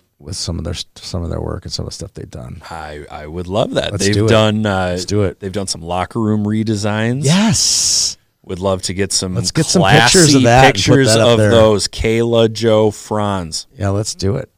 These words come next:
Speaker 1: Let's do it. We
Speaker 2: We
Speaker 1: send
Speaker 2: gotta get
Speaker 1: Kayla.
Speaker 2: more aggressive about our emails, considering how many people just haven't gotten back to us about touring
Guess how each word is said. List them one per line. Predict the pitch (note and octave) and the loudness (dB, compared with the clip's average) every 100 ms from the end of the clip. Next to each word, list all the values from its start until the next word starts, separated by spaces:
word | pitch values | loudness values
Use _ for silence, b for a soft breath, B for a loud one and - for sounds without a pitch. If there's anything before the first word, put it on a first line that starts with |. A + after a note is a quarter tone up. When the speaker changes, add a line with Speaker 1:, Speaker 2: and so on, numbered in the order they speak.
| _ _ _ | _ _ _
Speaker 1:
Let's | G2+ - | -12 -8
do | G2 | -8
it. | - A2+ | -6 -4
We | B2 | -4
Speaker 2:
We | - | -6
Speaker 1:
send | - C3 A2+ | -4 -2 0
Speaker 2:
gotta | F#2+ F2+ | -2 0
get | G2+ | 2
Speaker 1:
Kayla. | A2 G2 | 2 2
Speaker 2:
more | F#2+ | 2
aggressive | F2+ G2+ F2+ - F2+ | 0 0 -2 -2 -6
about | E2 E2+ E2 | -8 -4 -4
our | D#2+ D2+ | -4 -8
emails, | - E2+ E2 D#2 C2 - - | -10 -16 -18 -20 -14 -12 -12
considering | - E2 F#2 E2 D#2+ | -12 -10 -10 -10 -12
how | E2+ | -12
many | D#2 | -12
people | - D#2+ - | -14 -16 -14
just | - | -14
haven't | - - - | -14 -18 -20
gotten | - - - | -20 -20 -20
back | - - - | -18 -16 -18
to | - | -18
us | - - | -12 -12
about | - - - | -12 -14 -14
touring | - - | -14 -18